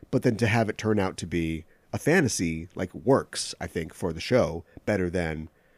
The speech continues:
<laughs> we don't think that, you know, that, uh, Walter Mitty is gonna jump through a window and save a dog from an exploding building. Like, you know that you're instantly in a fantasy space.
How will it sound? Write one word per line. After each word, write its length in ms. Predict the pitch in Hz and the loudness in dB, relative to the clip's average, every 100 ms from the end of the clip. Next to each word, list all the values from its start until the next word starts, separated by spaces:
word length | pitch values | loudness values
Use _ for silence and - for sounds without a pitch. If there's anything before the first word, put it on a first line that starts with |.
| _ | _
<laughs> 400 | _ - - 143 | _ -6 0 2
we 120 | 196 | 4
don't 120 | 147 | 2
think 140 | - 110 | 0 -4
that, 140 | 92 - _ - - - - | -4 -6 _ -20 -20 -18 -4
you 100 | 123 | -2
know, 280 | 82 87 - _ _ _ _ - - - | -2 -6 -12 _ _ _ _ -20 -20 -14
that, 340 | - 107 - | -4 -4 -2
uh, 120 | 110 90 | 0 2
Walter 320 | 95 95 95 | 2 2 2
Mitty 240 | 95 92 | 2 2
is 100 | 87 | 0
gonna 180 | 92 80 | -2 -4
jump 360 | 78 98 90 - - _ _ | 0 0 0 -6 -20 _ _
through 240 | - 120 92 | -4 0 2
a 40 | |
window 400 | 98 104 92 80 | 2 0 0 0
and 80 | 80 | -2
save 180 | 110 87 | -2 -2
a 60 | |
dog 320 | 82 90 90 | 0 2 2
from 160 | 87 85 | -2 -6
an 60 | 80 | -6
exploding 440 | - 101 90 78 | -4 0 0 0
building. 420 | 78 110 78 73 | 2 2 2 -4
Like, 200 | 76 73 | -8 -6
you 80 | 98 | -4
know 260 | 90 92 87 | 0 0 0
that 160 | 82 | -4
you're 160 | 78 82 | -8 -8
instantly 460 | 90 87 - 60 78 | -8 -10 -12 -10 -8
in 100 | 78 | -10
a 40 | |
fantasy 400 | - 92 90 - | -6 -4 -4 -8
space. 400 | - - 67 - | -12 -12 -12 -16